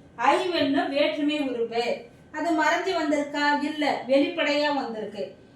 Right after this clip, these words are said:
இந்த மாதிரி வந்து வேற்றுமை உருவு வந்து வெளிப்படையா வந்து உணர்த்ததுனால இதுக்கு பேர் என்னது? வேற்றுமை தொகாநிலை தொடர் ஆகும். வினையெச்ச தொடர் என்ன பார்த்தோம்? ஒரு வினையெச்ச சொல் வந்து ஒரு வினை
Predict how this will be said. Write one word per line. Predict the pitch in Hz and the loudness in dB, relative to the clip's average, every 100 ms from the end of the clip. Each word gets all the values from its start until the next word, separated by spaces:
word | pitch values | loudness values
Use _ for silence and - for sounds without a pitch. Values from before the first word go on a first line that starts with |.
| - | -4
இந்த | 269 294 311 | 2 4 4
மாதிரி | 302 349 381 | 2 0 2
வந்து | 294 320 | 0 0
வேற்றுமை | 285 311 339 349 339 294 | 4 4 4 -2 -2 0
உருவு | 262 233 | 0 -2
வந்து | 214 220 233 | -6 -6 0
வெளிப்படையா | 269 233 277 359 - 320 302 302 311 | 0 2 0 0 0 0 2 0 -2
வந்து | 262 277 | -2 -4
உணர்த்ததுனால | 247 254 262 254 233 214 202 254 302 - - - | -4 -6 -6 -6 -6 -6 0 0 0 -8 -20 -10
இதுக்கு | 269 330 320 | -6 -6 -6
பேர் | 311 320 294 | 0 2 2
என்னது? | 285 247 196 | 0 0 -2
வேற்றுமை | 196 277 277 277 269 285 349 - | 0 -2 0 -4 -4 -4 -6 -2
தொகாநிலை | 240 247 262 269 233 233 285 - | -2 2 0 0 -4 -8 -8 -8
தொடர் | 202 202 254 196 | -8 -4 -4 -4
ஆகும். | 185 180 165 202 208 190 - - - - - - | -8 -8 -6 -4 -4 -6 -14 -20 -18 -18 -20 -6
வினையெச்ச | 254 302 311 285 294 | -2 0 0 -2 -4
தொடர் | 269 269 262 | -2 -2 -2
என்ன | 269 285 | 0 0
பார்த்தோம்? | 294 269 294 330 | 0 0 -2 2
ஒரு | 294 247 240 | 2 2 0
வினையெச்ச | 269 311 285 277 | 0 0 0 0
சொல் | 269 262 254 | 2 2 2
வந்து | 254 254 330 320 | 2 2 0 0
ஒரு | 247 247 | 0 -2
வினை | 254 269 | -2 -2